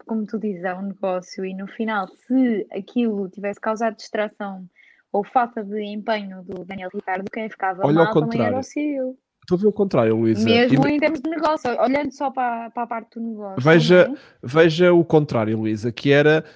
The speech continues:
Speaker 2: eh, Daniel Ricciardo não, não dava a prestação que se lhe exigia e no final do ano era despedido.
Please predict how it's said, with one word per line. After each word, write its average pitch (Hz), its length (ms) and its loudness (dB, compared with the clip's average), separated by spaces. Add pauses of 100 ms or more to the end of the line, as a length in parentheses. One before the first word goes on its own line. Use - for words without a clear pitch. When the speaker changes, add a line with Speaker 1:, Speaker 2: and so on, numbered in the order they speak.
(220)
Speaker 2:
eh, 143 240 4
Daniel 147 300 4
Ricciardo 147 580 2
não, 165 300 2 (100)
não 165 280 4
dava 151 280 6
a 143 40 4
prestação 139 520 2
que 127 180 -10
se - 160 -4
lhe 135 120 -2
exigia 131 680 2 (340)
e 156 60 0
no 160 100 4
final 156 280 2
do 156 100 4
ano 165 120 4
era 165 120 2
despedido. 107 560 -6